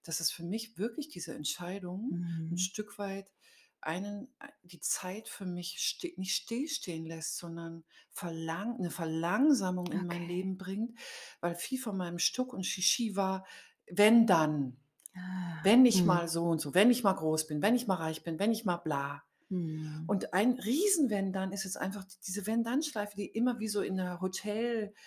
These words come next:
Speaker 1: so als Hintergrundmusik läuft, die ist einfach weg.
Speaker 2: <laughs>
Speaker 1: Die ist einfach weg, weil sie ist da.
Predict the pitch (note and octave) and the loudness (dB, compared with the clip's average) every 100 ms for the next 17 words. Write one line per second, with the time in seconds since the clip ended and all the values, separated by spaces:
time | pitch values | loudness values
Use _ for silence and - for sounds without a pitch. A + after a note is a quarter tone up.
0 | - - - - A#3 B3+ D4 G3+ F#3 - | -20 -8 -6 -2 0 0 0 -2 -4 -4
1 | D#3 E3 - F3 - - C#3 - - C#4+ | -8 -8 -6 -6 -6 -10 -10 -10 -8 -8
2 | - - - F#4 - C4+ - C4 - - | -10 -12 0 0 2 -2 0 -4 -4 -8
3 | - _ _ _ F#3 F#3 F3+ E3+ D#4+ G#3 | -10 _ _ _ -2 -2 -2 -2 -2 -2
4 | E3 E3+ - G#3+ A3 F#3+ C3 A#2+ | -4 -2 -2 -2 -2 -4 -8 -14